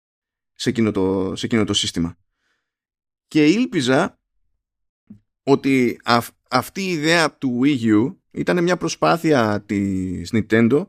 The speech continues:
να καθιερώσει κάτι που είχε κάνει αρκετά, ε, επί D S και three D S. Να πει ότι εγώ πηγαίνω να κάνω default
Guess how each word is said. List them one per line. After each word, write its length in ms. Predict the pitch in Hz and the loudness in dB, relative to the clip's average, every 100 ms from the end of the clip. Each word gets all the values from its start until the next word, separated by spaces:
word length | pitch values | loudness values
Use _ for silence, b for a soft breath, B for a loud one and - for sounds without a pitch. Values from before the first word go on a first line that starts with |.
| _ _ _ _ | _ _ _ _
να 320 | 123 120 107 | -2 0 0
καθιερώσει 840 | 104 104 - 117 117 147 175 170 165 | -2 -6 0 2 4 2 -2 -4 -2
κάτι 340 | 160 170 175 | -2 -2 -4
που 420 | 165 156 143 143 127 - | 0 2 4 4 0 -2
είχε 260 | 135 156 | -6 -4
κάνει 320 | 170 151 160 151 | -2 0 2 2
αρκετά, 560 | 131 113 - 170 196 _ _ _ _ _ _ _ | 0 -2 0 -2 -2 _ _ _ _ _ _ _
ε, 640 | - 139 131 127 120 127 - _ _ _ _ | -6 -2 2 2 0 -4 -8 _ _ _ _
επί 800 | 120 131 - 123 123 117 110 113 123 | -4 -4 0 0 2 0 -2 -4 2
D 40 | |
S 160 | 156 175 | 2 2
και 120 | 135 | -2
three 200 | 147 131 | -4 0
D 160 | 127 101 | 2 2
S. 100 | - | 0
Να 180 | 101 101 | -4 -4
πει 120 | 147 | 0
ότι 540 | 156 151 139 135 117 - | 0 0 0 0 0 0
εγώ 400 | 117 113 135 151 | 2 2 0 -2
πηγαίνω 540 | 135 117 143 160 156 | -2 0 0 2 0
να 140 | 147 131 | 0 -2
κάνω 280 | 151 156 127 | -2 -2 -4
default 360 | 117 139 151 | 0 4 4